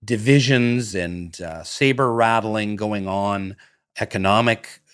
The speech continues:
uh, insecurity, it, it's a really difficult time to be alive. And I have, you have kids, and I have a teenage son. And for so many young people, this mental health epidemic is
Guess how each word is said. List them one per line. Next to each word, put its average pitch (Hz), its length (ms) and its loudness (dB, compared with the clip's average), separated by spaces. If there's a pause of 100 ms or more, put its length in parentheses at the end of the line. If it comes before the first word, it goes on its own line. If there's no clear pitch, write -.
uh, 90 280 -8
insecurity, 117 880 0 (320)
it, 156 240 0
it's 156 140 0
a 156 60 6
really 113 680 2 (460)
difficult 107 440 -2
time 95 560 0
to - 120 -14
be 92 120 -4
alive. 95 360 2
And 123 80 4
I 123 100 6
have, 104 360 0
you 107 140 2
have 98 160 2
kids, 98 340 -4
and 90 100 -2
I 95 100 0
have 98 140 0
a 85 40 -6
teenage 87 440 -6
son. 87 340 -2
And 98 400 -2 (300)
for 113 100 -2
so - 280 2
many 170 160 6
young 120 300 2
people, 135 580 4
this 95 240 -2
mental 110 300 0
health 113 240 2
epidemic 107 600 2
is 87 220 -12